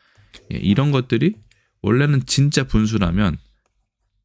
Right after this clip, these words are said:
나눠야 되니까 이렇게 위에가 더 작아야 되는데 분모보다 분자가 더 큰 경우는 보통 가분수라고 얘기하고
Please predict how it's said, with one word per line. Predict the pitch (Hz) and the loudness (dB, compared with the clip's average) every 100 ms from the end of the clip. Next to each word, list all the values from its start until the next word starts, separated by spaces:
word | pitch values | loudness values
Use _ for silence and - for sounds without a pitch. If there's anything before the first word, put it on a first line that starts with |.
| _ _ _ _ _ _ _ _ _ _ | _ _ _ _ _ _ _ _ _ _
나눠야 | - 80 107 170 151 | -2 0 2 2 0
되니까 | 101 80 71 67 71 67 | 0 -2 -4 -4 -4 -2
이렇게 | 80 - - - | -4 -4 -8 0
위에가 | 95 110 98 | 2 2 -2
더 | |
작아야 | 85 - 87 98 | -4 -2 0 2
되는데 | 80 73 85 82 - _ _ _ _ _ | 0 -2 -4 -4 -6 _ _ _ _ _
분모보다 | - 101 117 127 117 120 131 | -6 0 4 4 2 0 -2
분자가 | - 104 131 110 | 0 2 2 0
더 | 95 | -2
큰 | - 139 | -2 0
경우는 | 127 98 90 131 262 _ _ _ | 2 2 2 2 -2 _ _ _
보통 | - - 73 | -18 -8 -8
가분수라고 | - 78 87 113 113 90 80 69 | -4 -2 0 0 0 0 -2 -2
얘기하고 | 69 - - 69 | -6 -10 -6 -8